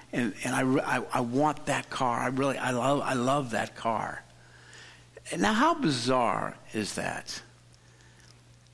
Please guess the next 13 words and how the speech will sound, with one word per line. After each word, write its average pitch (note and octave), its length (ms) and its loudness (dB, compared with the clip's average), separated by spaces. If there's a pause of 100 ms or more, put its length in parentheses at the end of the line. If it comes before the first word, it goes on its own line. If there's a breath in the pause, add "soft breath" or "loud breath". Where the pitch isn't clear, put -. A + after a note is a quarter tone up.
(560)
You're C#3+ 240 0
gonna C3 140 2
love D#3 540 0
a C#3+ 120 -4
car A2+ 760 -2
until A#2 380 -4
it C3+ 80 -2
gets C3 220 -6
its C3 100 -6
first B2 400 -4
dent B2 340 -2
or C3 100 -6
ding. G2+ 560 -4